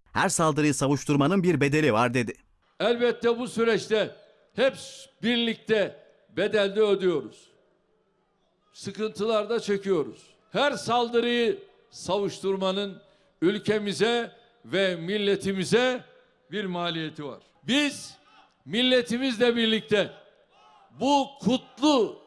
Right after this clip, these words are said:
Speaker 2: yola her türlü bedeli ödemeyi göze alarak çıktık.
Speaker 1: Gündeminde A B D ve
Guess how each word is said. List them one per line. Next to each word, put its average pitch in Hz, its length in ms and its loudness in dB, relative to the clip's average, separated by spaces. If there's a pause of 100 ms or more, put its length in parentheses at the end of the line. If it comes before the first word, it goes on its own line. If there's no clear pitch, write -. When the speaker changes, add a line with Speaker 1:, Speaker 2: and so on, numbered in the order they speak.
(120)
Speaker 2:
yola 247 540 2 (800)
her 214 280 -2
türlü 190 320 -2
bedeli 180 400 0
ödemeyi 170 720 0 (480)
göze 170 280 2
alarak 175 500 0
çıktık. - 340 -16 (420)
Speaker 1:
Gündeminde 156 760 2
A 123 200 2
B 131 160 4
D 160 180 2
ve 127 80 4